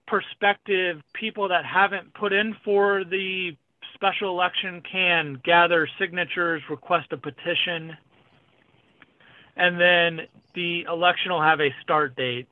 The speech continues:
I think that'll be in the spring sometime, probably March or April. This is a total guess at this point. We haven't actually finalized this.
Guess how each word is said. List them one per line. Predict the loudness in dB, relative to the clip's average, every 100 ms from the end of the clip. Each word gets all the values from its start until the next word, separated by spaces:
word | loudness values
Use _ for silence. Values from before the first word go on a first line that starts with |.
| -4
I | -2
think | 0 0 4
that'll | 6 4
be | 0 -2 -2 -4
in | -4
the | -6 -8
spring | -2 -2 0
sometime, | -4 -4 0 2 2 -2 -10 _ _ _ _ _ -20 -20 _ _ _ _ _ _ -20 _ _ _ 4
probably | 8 8 6 4 2
March | 4 4 4 2
or | 0
April. | 0 0 2 4 4 4
This | -2
is | -4 -4
a | -4 -2
total | -2 0 -2
guess | -2 -4 -4
at | -8
this | -8 -6
point. | -8 -4
We | 0
haven't | 2 2 2
actually | -2 -2 -6 -6 -4
finalized | -4 0 0 0 -2
this. | -4